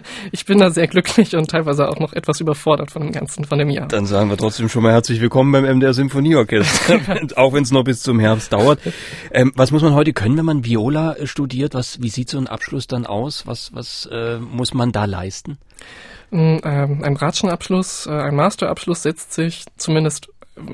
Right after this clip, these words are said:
Speaker 1: was ich natürlich jetzt vom, von der Hochschule in Leipzig, wo ich studiert habe, sagen kann, es gibt zwei Konzerte, jeweils mit der Dauer von vierzig bis sechzig Minuten.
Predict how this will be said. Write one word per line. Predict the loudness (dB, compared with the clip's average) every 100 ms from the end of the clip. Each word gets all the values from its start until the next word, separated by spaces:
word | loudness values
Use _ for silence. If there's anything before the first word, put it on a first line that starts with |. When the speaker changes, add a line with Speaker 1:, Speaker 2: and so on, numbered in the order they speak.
| -16 -12
Speaker 1:
was | -10 -4
ich | -2
natürlich | -2 -4
jetzt | -6
vom, | -6 -4 -4 -6
von | -6 -2 -2
der | -2 -2 -4 -6
Hochschule | -4 -4 -2
in | 0
Leipzig, | -2 -2 -4 -4 -6 -10
wo | -8
ich |
studiert | -6 -4 -2 -2
habe, | -2
sagen | 0 0 -2
kann, | -2 -4 -4 -6 -18 -20 -20 -20
es | -12
gibt | -6 -6 -6 -16 -16 _ -20 -10
zwei | -4 -2 -2
Konzerte, | -4 -4 -2 -2 -2 -2 -2 -6 -12 -12 -4
jeweils | -2 0 -2 -4
mit | -4
der | -2 -2 -4
Dauer | -2 -2 -2
von | -4 -6 -4 -6 -8
vierzig | -6 -6 -6 -10 -12
bis | -10 -8 -10 -12 -6
sechzig | -6 -4 -4
Minuten. | -2 -2 -2 -6